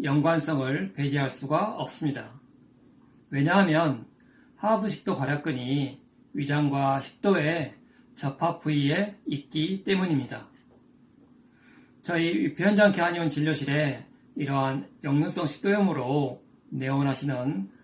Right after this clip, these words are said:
환자분들의 대부분이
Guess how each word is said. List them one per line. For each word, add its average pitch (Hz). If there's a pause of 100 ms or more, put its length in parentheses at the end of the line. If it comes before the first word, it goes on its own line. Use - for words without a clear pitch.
(220)
환자분들의 165 (280)
대부분이 156